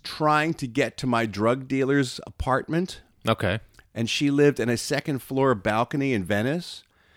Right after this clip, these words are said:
Speaker 1: And I knew she was awake, but she wasn't answering her phone.
Speaker 2: Did you scale a balcony or
Speaker 1: So I
Speaker 2: something?
Speaker 1: scaled a
Speaker 2: <laughs>
Speaker 1: balcony, and I got to the second floor balcony really with,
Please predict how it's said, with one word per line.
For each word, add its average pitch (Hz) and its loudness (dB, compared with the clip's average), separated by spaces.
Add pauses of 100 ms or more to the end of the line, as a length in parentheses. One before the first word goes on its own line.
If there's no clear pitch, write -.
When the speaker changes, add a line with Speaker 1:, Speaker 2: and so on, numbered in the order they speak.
(300)
Speaker 1:
And 123 2
I 117 4
knew 131 6
she 160 2
was 147 4
awake, 127 4
but 113 -2
she 127 -2
wasn't 120 0
answering 123 -2
her 113 -2
phone. 110 2
Speaker 2:
Did 131 0
you 147 -2
scale 113 2
a 95 0
balcony 104 0
or 135 -2
Speaker 1:
So 143 2
I 135 6
Speaker 2:
something? 143 0
Speaker 1:
scaled 143 4
a 147 8
Speaker 2:
<laughs> 120 4
Speaker 1:
balcony, 160 8 (720)
and 139 4
I 139 8
got 156 4
to 202 2
the 160 -2
second 156 0
floor 151 2
balcony 139 2
really 220 2
with, 113 0